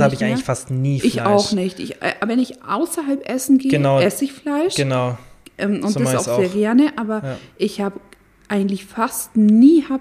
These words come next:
Speaker 1: ich Fleisch daheim, beziehungsweise
Speaker 2: Mhm.
Speaker 1: kauf's einfach nicht.
Speaker 2: Es ist halt verdammt
Speaker 1: Und
Speaker 2: schwierig außerhalb, dass du
Speaker 1: Ja.
Speaker 2: wirklich, dass du wirklich d-,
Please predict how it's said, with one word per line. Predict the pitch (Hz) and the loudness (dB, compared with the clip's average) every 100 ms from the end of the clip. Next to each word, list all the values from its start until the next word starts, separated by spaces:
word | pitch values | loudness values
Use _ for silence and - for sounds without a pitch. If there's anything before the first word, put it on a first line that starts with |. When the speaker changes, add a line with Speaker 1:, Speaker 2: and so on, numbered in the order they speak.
| - | -6
Speaker 1:
ich | 226 | -12
Fleisch | - 254 254 | -6 -4 -4
daheim, | 254 233 | -4 -4
beziehungsweise | 220 - 226 220 202 | -4 -2 -2 -2 -6
Speaker 2:
Mhm. | - | -6
Speaker 1:
kauf's | 214 214 - | -6 -6 -8
einfach | 190 180 180 185 | -8 -8 -8 -8
nicht. | 165 160 | -6 -4
Speaker 2:
Es | 127 | -4
ist | 156 135 | -4 0
halt | 135 - | -2 -2
verdammt | - 208 208 220 | -2 2 2 2
Speaker 1:
Und | |
Speaker 2:
schwierig | - 135 127 127 | -2 -4 -6 -4
außerhalb, | 135 131 135 117 123 120 113 - _ - | -4 -2 -4 -4 -2 -2 -2 -10 _ -8
dass | 127 - | -6 -6
du | 135 127 123 | -10 -10 -2
Speaker 1:
Ja. | 202 180 | -2 0
Speaker 2:
wirklich, | 185 190 135 131 - - - - | -2 -2 -2 -4 -8 -18 -18 -4
dass | 135 - | -4 -2
du | 135 | -2
wirklich | 156 151 147 143 - | -2 0 -2 -4 -10
d-, | - | -6